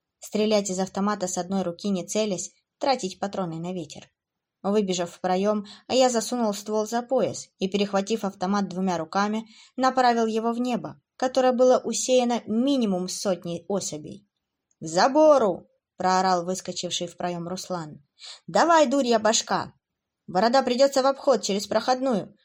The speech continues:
С этой стороны мы не сможем преодолеть забор. Давай за мной!" Борода, забыв о своих амбициях, мгновенно скорректировал курс и пристроился за мной.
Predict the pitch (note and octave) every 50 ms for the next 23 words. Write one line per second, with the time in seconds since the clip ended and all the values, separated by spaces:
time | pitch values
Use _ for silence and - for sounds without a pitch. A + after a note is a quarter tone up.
0 | _ _ - - A3+ A3+ B3+ B3 A#3+ - - C4+ C4+ C4+ C4 C4 B3+ C4+ C4 -
1 | C#4+ C#4+ C#4+ C4+ B3 A#3+ A#3+ A#3+ A#3+ B3 B3 B3 A#3+ A#3 - B3 B3 A#3+ A3+ E3
2 | - - - _ _ _ _ _ - - F3 F#3+ A#3 C#4 C#4 C#4 C#4+ C#4+ D4 C#4+
3 | C4 G3 D3+ C3 - _ _ _ _ _ _ _ _ _ _ _ _ _ - G3
4 | F#3+ G3+ G#3 G#3+ A3 A3 B3+ C#4+ C#4 B3 A#3 A3 A#3 C4+ B3+ - A3 - - G#3
5 | G#3+ G#3 - G#3 G3 G3 F#3+ F#3 B3 B3+ - - A#3+ A#3 A#3 - - - G3+ G#3+
6 | A3+ A3+ A3 A3+ A3+ A3+ A3+ B3+ C4+ C4+ C4 B3+ B3+ - - G#3+ G#3+ G#3+ - -
7 | A#3 G#3+ G#3 F#3+ F#3+ F#3 F#3 - - A#3 B3 B3+ - - - - _ - A#3+ A#3+
8 | - G#3+ G3+ G#3 - F#3+ G3 G3 G3+ G3+ G3+ G3+ F#3+ F#3+ F#3+ F#3+ G3 F3+ D#3 C3
9 | A2 - -